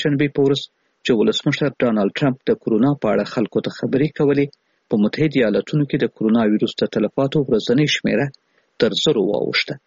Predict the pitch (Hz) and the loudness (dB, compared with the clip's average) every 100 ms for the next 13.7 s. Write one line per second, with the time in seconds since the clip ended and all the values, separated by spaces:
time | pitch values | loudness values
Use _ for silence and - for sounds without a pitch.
0 | _ _ - 110 131 147 135 120 123 151 | _ _ -6 0 0 2 0 2 2 0
1 | - 110 98 - - - _ _ - 113 | 0 0 0 0 -4 -12 _ _ -4 0
2 | 110 110 151 156 147 120 - - 160 110 | 2 2 4 2 0 -2 -4 -2 2 2
3 | 101 107 104 - 147 127 - - _ _ | 2 0 0 0 0 2 0 -6 _ _
4 | _ _ _ 120 117 131 139 135 135 - | _ _ _ 0 4 4 4 2 0 0
5 | 120 110 123 139 120 - 120 139 135 120 | 0 2 2 0 -6 0 2 4 2 2
6 | 110 110 160 143 120 104 95 _ _ _ | 2 2 0 -2 0 -2 -2 _ _ _
7 | - 110 131 127 - 101 87 - - - | -6 0 0 0 -2 0 -2 -2 -4 -8
8 | _ _ _ - - - - 110 98 120 | _ _ _ -4 0 0 0 0 0 2
9 | 147 147 - 131 127 139 127 104 101 - | 2 0 0 0 0 0 0 0 -2 0
10 | 135 156 123 131 131 135 135 _ _ - | 2 2 0 0 2 0 -2 _ _ -6
11 | 131 143 127 - - 135 127 - 113 - | -2 -2 -4 -6 -2 -2 -2 -2 -2 -2
12 | - - _ _ _ _ _ - 113 107 | -6 -8 _ _ _ _ _ -2 -2 -2
13 | - 113 104 117 139 156 | -2 0 2 0 0 -2